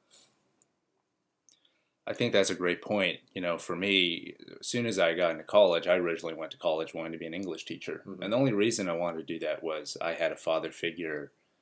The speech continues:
Speaker 1: of a English teacher, kinda like Robin Williams in the Dead Poet Society. You wanna stand up on a table and say, "Oh, Captain, my Captain."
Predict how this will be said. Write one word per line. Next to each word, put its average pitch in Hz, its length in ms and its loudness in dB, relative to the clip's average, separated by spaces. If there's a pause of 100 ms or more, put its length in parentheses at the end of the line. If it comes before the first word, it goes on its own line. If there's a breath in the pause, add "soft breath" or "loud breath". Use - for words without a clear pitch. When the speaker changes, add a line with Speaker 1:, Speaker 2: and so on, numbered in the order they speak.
(140)
Speaker 1:
of 80 260 -2
a 76 220 -4
English 82 380 -8
teacher, 80 360 -8
kinda 82 260 -4
like 82 200 -4
Robin 85 340 2
Williams 85 420 -4
in 82 80 -10
the 78 80 -12
Dead 82 260 -6
Poet 87 280 -2
Society. 78 540 -2
You 85 100 -8
wanna 80 140 -8
stand 95 300 -4
up 98 80 -8
on 90 140 2
a 85 60 -6
table 92 420 0
and 87 100 -4
say, 85 160 2
"Oh, 87 100 0
Captain, 87 400 0
my 80 140 -4
Captain." 85 580 0